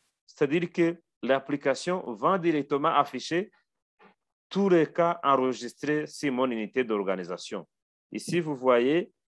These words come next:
il y a toute une liste des gens, euh, vaccinés ou bien vaccinés, ou bien, euh, toute une liste déjà enregistrée comme test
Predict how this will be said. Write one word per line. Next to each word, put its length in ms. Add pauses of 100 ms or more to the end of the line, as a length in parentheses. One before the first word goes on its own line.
(120)
il 120
y 40
a 120
toute 320
une 180
liste 480 (180)
des 160
gens, 380 (460)
euh, 460
vaccinés 540
ou 120
bien 420
vaccinés, 640 (540)
ou 40
bien, 320 (100)
euh, 200
toute 260
une 140
liste 200
déjà 400 (600)
enregistrée 600
comme 300
test 480